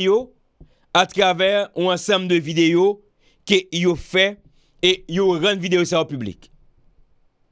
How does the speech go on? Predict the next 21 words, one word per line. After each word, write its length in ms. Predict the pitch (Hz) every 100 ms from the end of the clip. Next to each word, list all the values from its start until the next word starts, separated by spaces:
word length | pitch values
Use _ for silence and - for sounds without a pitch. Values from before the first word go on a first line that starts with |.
| _ _ _ _ _
Nou 220 | - 127 185
sonje, 340 | 233 214 202
lafwa 300 | 190 175 175
pase, 320 | 185 165 160
se 160 | 160 165
te 240 | 143 165 160 110 - _ _ _ _ _ _ _ _ _ - -
baz 320 | 98 175 180
Koklorad 380 | 202 180 180 160
san 220 | - 156
ras 420 | 190 185 - - - _ _ _ _ _ _ _ _ _ _ -
ki 140 | 214
te 140 | - 220
pran 320 | - 185 180 _ -
polisye 720 | 175 190 - 170 190 170 107 _ _ _ _
Walgennsti, 600 | 107 165 170 180 175 - 165
konpèr. 460 | 165 208 175 107 - _ _ _ _ _ _ _ _
E 120 | - 190
pa 200 | 208 196
laswit 540 | 185 175 - 285 277 -
tou 160 | 254 180
ke 380 | 208 180 139